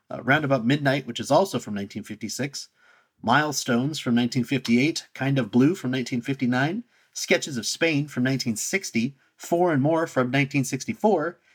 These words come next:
and nineteen seventies A Tribute to Jack Johnson. The next category is With Miles as a Sideman. Charlie Parker's albums titled The Complete Recordings on Savoy and Dial from nineteen forty-four through nineteen forty-eight, and Cannonball Adderley's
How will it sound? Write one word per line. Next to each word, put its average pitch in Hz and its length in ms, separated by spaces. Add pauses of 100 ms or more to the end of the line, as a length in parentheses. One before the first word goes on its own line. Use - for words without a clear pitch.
(120)
and 117 120
nineteen 170 280
seventies 165 440
A 143 80
Tribute 117 480 (100)
to 131 100
Jack 113 300
Johnson. 123 440 (580)
The 117 140
next 170 280
category 113 680
is 113 180
With 131 220
Miles 151 420
as 131 160
a 139 40
Sideman. 131 520 (440)
Charlie 156 280
Parker's 147 540
albums 131 420
titled 123 440 (160)
The 117 80
Complete 160 340
Recordings 151 500
on 117 140
Savoy 127 420
and 120 120
Dial 123 380 (180)
from 113 180
nineteen 123 260
forty-four 139 600
through 117 240
nineteen 120 320
forty-eight, 117 640 (420)
and 117 160
Cannonball 147 480
Adderley's 123 600